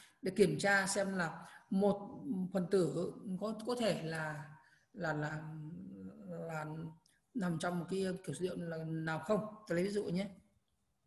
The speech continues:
Tôi lấy ví dụ là x bằng một chấm hai. Đây, thì tôi hàm này là, là instance.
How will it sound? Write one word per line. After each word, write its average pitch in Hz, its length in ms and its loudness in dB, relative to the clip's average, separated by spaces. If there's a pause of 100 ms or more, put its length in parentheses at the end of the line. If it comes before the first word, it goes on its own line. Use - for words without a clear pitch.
(720)
Tôi - 80 -14
lấy 170 100 -8
ví 190 60 -8
dụ - 160 -8
là - 40 -8 (280)
x - 160 0 (1300)
bằng 147 220 -4
một 147 200 0
chấm 165 160 -6
hai. 175 180 -2 (1700)
Đây, 175 220 -8
thì 175 120 -8
tôi 170 120 0
hàm 156 240 0
này 151 120 -2 (100)
là, 156 80 -6
là 151 160 -6 (220)
instance. 190 720 0